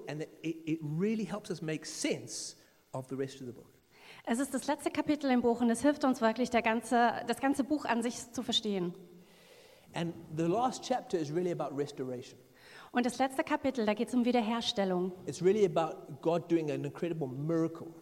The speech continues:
Speaker 2: Und es geht darum, dass Gott ein unglaubliches Wunder tut.
Speaker 1: So we've called the sermon tonight, mi-, um, Wonders.
Speaker 2: Und deswegen heißt die Predigt heute Abend Wunder.
Speaker 1: And in chapter forty-two, we see God give Job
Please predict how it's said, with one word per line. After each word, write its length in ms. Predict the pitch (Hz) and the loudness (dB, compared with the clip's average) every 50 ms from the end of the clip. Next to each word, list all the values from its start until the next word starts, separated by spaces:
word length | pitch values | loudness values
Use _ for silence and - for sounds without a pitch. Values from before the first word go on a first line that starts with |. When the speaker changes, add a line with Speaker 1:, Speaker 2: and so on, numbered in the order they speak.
| - - - - - - - - - - - | -20 -20 -20 -20 -20 -20 -18 -18 -16 -6 0
Speaker 2:
Und 80 | - 233 | 0 0
es 100 | 240 - | 2 2
geht 140 | 269 262 269 | 2 2 2
darum, 240 | 262 262 269 277 | 4 4 4 4
dass 160 | 269 254 254 269 | 4 2 2 2
Gott 180 | 240 247 254 | 2 2 2
ein 80 | 269 254 | 2 0
unglaubliches 680 | - 254 262 254 254 247 247 262 214 262 220 208 190 | 2 2 2 4 2 2 2 2 0 0 -2 -2 0
Wunder 300 | 196 220 240 254 247 226 | 2 2 4 4 2 0
tut. 400 | - - - 196 190 185 - - - - | 0 -2 -8 -8 -8 -8 -10 -12 -14 -10
Speaker 1:
So 160 | - - 151 | -6 -4 -4
we've 140 | 143 139 - | -4 -4 -4
called 200 | - 190 175 180 | -2 -2 -2 -2
the 60 | 156 | -4
sermon 320 | - - 175 175 170 151 | -2 0 0 0 0 -2
tonight, 260 | - 160 143 135 120 - - - - - | -6 -6 -6 -6 -8 -10 -14 -20 -18 -12
mi-, 160 | 135 135 143 - - - | -10 -8 -8 -8 -6 -6
um, 360 | 120 117 113 117 - 117 117 | -6 -6 -8 -12 -12 -8 -6
Wonders. 540 | 131 139 147 135 113 110 - - - - - - - - - - - - | -4 -4 -4 -6 -8 -12 -14 -16 -18 -20 -20 -20 -20 -18 -18 -14 -4 2
Speaker 2:
Und 140 | 370 - - | 2 4 4
deswegen 380 | 254 247 269 277 277 269 240 | 4 4 4 4 4 4 4
heißt 420 | 240 240 240 247 247 - - - - | 4 4 4 2 0 -2 -8 -6 -6
die 60 | 254 | -4
Predigt 380 | - - 269 254 269 254 - - | 0 0 2 2 2 0 2 2
heute 220 | 233 233 240 - | 2 2 2 2
Abend 280 | 196 214 214 220 208 220 | 2 2 2 2 2 4
Wunder. 400 | 247 247 254 233 196 175 180 165 - - - - - - - - _ _ _ _ _ _ _ _ _ _ _ _ _ _ _ - | 4 4 4 4 2 0 -2 -6 -10 -14 -20 -20 -20 -20 -20 -20 _ _ _ _ _ _ _ _ _ _ _ _ _ _ _ -6
Speaker 1:
And 80 | 160 | -6
in 60 | 170 | -4
chapter 340 | 160 - 240 247 240 - 240 | 0 2 0 0 0 -2 -6
forty-two, 800 | - - 240 226 202 185 190 - - - 254 226 180 156 139 127 - - - - - - - - - _ _ | -4 0 0 0 0 0 -4 -6 -4 -2 -2 0 2 0 0 0 -4 -8 -16 -20 -20 -20 -20 -20 -20 _ _
we 220 | - 147 139 156 156 | -12 -4 -4 -4 -4
see 320 | - - - 220 208 190 151 - | -4 -6 -6 -4 -4 -6 -6 -2
God 340 | - 185 196 196 185 165 147 - - - - | 0 0 2 2 0 -2 -4 -10 -14 -14 -8
give 200 | - - 151 143 - - - - - - - | -2 -2 -2 -2 -2 -14 -18 -18 -18 -12 -4
Job 500 | - 165 170 170 151 135 127 - - - | 2 4 4 6 4 4 0 -2 -10 -14